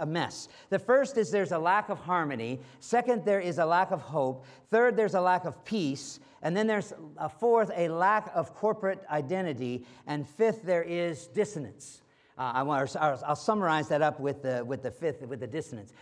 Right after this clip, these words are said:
But let me explain it first. Uh, when you're looking at the bi-, biblical text here, it says that there should be harmony. Verse five. Follow along with me there. "May the God of endurance and encouragement grant you to live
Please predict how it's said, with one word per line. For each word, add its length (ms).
But 80
let 100
me 80
explain 380
it 120
first. 320
Uh, 160
when 120
you're 160
looking 280
at 100
the 60
bi-, 200
biblical 480
text 380
here, 200
it 200
says 300
that 200
there 220
should 400
be 120
harmony. 440
Verse 260
five. 380
Follow 320
along 220
with 160
me 140
there. 220
"May 180
the 120
God 340
of 80
endurance 500
and 100
encouragement 720
grant 440
you 260
to 200
live 520